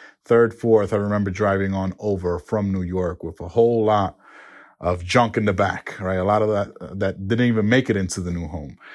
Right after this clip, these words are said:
And it happened that quickly. And, um, I think it's because, uh, I don't wanna be cliche and say drinking from a water hose, because not so much, because it's been a whole lot of, uh, learning of, uh, the new,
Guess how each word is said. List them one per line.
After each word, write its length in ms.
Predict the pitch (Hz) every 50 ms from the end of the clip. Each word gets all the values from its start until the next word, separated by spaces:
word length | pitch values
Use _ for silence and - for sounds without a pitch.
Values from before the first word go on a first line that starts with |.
| - - - - -
And 180 | 98 92 92
it 140 | 92 92 - _ _ _ - -
happened 400 | - - 110 101 101 - 92 92
that 160 | 92 92 90
quickly. 460 | - - 98 90 - - 78 73 76 80
And, 240 | 78 78 73 - - - - - - - - - - _ _ _ _ -
um, 220 | 85 85 85 85
I 80 | 90 95
think 220 | 92 - 107 95
it's 160 | 104 92 - -
because, 500 | 101 95 - 104 98 98 95 92 87 98
uh, 220 | 95 95 95 -
I 80 | - 208
don't 140 | 107 117 120
wanna 280 | 123 117 117 110 87 80 90
be 140 | 107 104
cliche 420 | 98 - 104 95 - - 107 104 98
and 100 | 95 92
say 200 | - 104 95 90
drinking 260 | 87 98 95 95 90
from 160 | - 95 92
a 60 | 87
water 220 | 87 92 95 95 85
hose, 380 | 82 98 95 95 98 101 101
because 540 | - - 95 - - - 87 85 82 82 - _ _ _ _ - - - - - - -
not 320 | - 113 110 117 120 117 -
so 140 | - 117 98
much, 320 | 95 101 117 - - -
because 340 | 113 98 - 101 95 90 95
it's 100 | 92 87
been 200 | - 107 95 95
a 40 | 87
whole 200 | 90 101 101 101
lot 240 | 101 98 95 95
of, 180 | 92 90 87 92
uh, 280 | 92 90 85 82 - - - -
learning 420 | 101 98 95 104 110 110 113 113
of, 180 | 104 92 87 90
uh, 180 | 87 85 85 80
the 140 | 82 90 92
new, 560 | 92 95 98 104 104 104 104 101 98 92 -